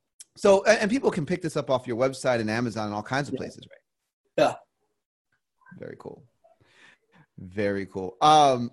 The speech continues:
Speaker 1: okay, so you did this study. Now you know God could speak to you. You started training others to hear the voice of God. How does that open things up to the point that <laughs> you start doing deliverance and inner healing on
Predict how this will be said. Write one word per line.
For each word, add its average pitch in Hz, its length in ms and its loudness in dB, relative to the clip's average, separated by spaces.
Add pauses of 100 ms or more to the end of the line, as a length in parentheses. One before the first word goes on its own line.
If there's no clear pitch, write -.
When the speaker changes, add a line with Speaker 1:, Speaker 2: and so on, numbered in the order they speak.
Speaker 1:
okay, 160 500 4
so 160 600 4
you 202 680 -4 (840)
did 175 240 4
this 160 160 0
study. 139 420 2
Now 131 180 0
you 135 220 -4
know 135 280 2
God 113 320 -2
could - 160 -16
speak - 400 -8
to 107 120 -12
you. 117 500 -6
You 151 140 -2
started 117 360 0
training 131 340 -4
others 120 240 -6
to 107 80 -16
hear 123 140 -6
the 104 100 -8
voice 113 340 -8
of 95 140 -16
God. 104 380 -8 (1300)
How 196 140 0
does 151 220 -2
that 143 320 -4
open 139 360 -6
things 123 300 -8
up 127 160 -8
to 120 80 -20
the 113 80 -12
point 120 320 -10
that 107 180 -6 (300)
<laughs> - 120 -20 (260)
you 120 80 -10
start 113 320 -4
doing 113 260 -4
deliverance 107 960 -8 (240)
and 101 160 -6
inner 110 180 -4
healing 107 400 -4
on 92 200 -8